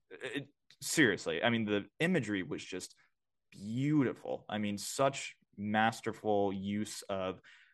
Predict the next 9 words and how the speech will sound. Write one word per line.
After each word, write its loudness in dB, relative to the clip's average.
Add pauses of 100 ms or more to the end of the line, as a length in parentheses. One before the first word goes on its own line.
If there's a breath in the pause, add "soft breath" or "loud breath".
(260 soft breath)
uh, -4
sets 4
and -10
set -2
pieces, 2
and -2
just, -6
you -2
know, -4